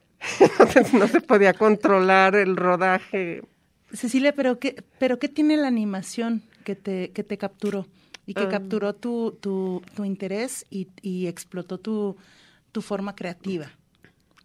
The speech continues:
Speaker 1: Pues para mí la animación tiene una forma, ah, diferente de expresar lo que sientes, lo que piensas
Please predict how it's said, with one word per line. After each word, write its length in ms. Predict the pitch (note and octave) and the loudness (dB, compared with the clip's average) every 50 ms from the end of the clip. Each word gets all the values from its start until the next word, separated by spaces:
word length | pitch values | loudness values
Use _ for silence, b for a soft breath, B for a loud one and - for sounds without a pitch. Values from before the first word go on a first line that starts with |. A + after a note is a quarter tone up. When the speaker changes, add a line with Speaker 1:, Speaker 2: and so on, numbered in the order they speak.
| _ _ _ _ _ _ _ _ _ _ _ _ _ _ _ _ _ _ _ _ _ | _ _ _ _ _ _ _ _ _ _ _ _ _ _ _ _ _ _ _ _ _
Speaker 1:
Pues 220 | - A#3+ A3+ A3+ | 2 2 2 2
para 200 | _ - A#3+ A#3+ | _ 0 2 2
mí 380 | A#3 A#3+ B3+ C4+ C#4 D4 C#4+ - - | 2 2 0 0 0 0 0 -2 -6
la 160 | - A3+ A3+ A3 | -2 0 2 2
animación 480 | A3 A3 G#3+ G#3+ G#3+ G#3+ C#4 C4+ B3+ | 2 2 2 2 0 0 -2 -4 -4
tiene 180 | - C4 C4 C4+ | -6 -6 -6 -6
una 220 | C4+ C4 C4 D4 | -4 -2 -2 -2
forma, 800 | - - C4 A#3 A3 G#3+ A3 A3+ A3+ A3+ A3+ G#3+ G3+ F3+ E3+ F3 b b b b b b b b b b b b b b b b b b b _ _ _ _ _ _ _ | -2 -2 -4 -4 -2 -2 0 0 2 2 2 2 0 -2 -4 -8 b b b b b b b b b b b b b b b b b b b _ _ _ _ _ _ _
ah, 240 | - G3 G3 F#3+ F#3+ F3 F3 - - | -10 -6 -4 -4 -6 -6 -8 4 6
diferente 840 | D4+ B3+ - - B3+ A3 G3+ G3 G3 G3+ G#3 G3+ - B3+ C#4+ E4+ F4+ | 6 6 6 4 2 4 4 4 4 2 2 2 2 2 4 4 4
de 580 | D#4 A3+ G3+ F#3+ F3+ F3+ F3 F3 F3 E3+ - - _ _ _ _ _ | 2 2 2 2 2 0 -2 -2 -4 -6 -8 -12 _ _ _ _ _
expresar 1000 | - F#3+ F#3+ - - - - - G3+ G3 F#3 F#3 - - B3+ G3+ F#3+ G3 B3 - - - - _ _ _ _ _ _ _ _ _ _ _ _ _ _ _ _ _ _ _ _ _ _ _ _ _ | -4 -4 -4 -6 -16 -2 0 2 4 4 2 0 0 0 2 2 2 2 -2 -6 -8 -18 -20 _ _ _ _ _ _ _ _ _ _ _ _ _ _ _ _ _ _ _ _ _ _ _ _ _
lo 240 | G3+ G3+ G#3 G#3 | 0 0 0 2
que 120 | G#3 G3+ G3 | 0 -2 -2
sientes, 640 | - - A3+ A3 G#3 G3+ G#3 G3+ - A#3 B3 A#3 A#3+ | -2 2 4 6 6 6 4 4 4 2 4 4 2
lo 180 | A3+ G3+ F#3 | 0 0 0
que 120 | - G3 E3 | 0 -4 -4
piensas 880 | - - G#3+ G3+ G3 G3 G3 G3 - B3+ A#3+ C4+ F#4 G4 - - _ | -2 2 4 4 4 4 2 0 -2 -4 -4 -4 -6 -8 -12 -20 _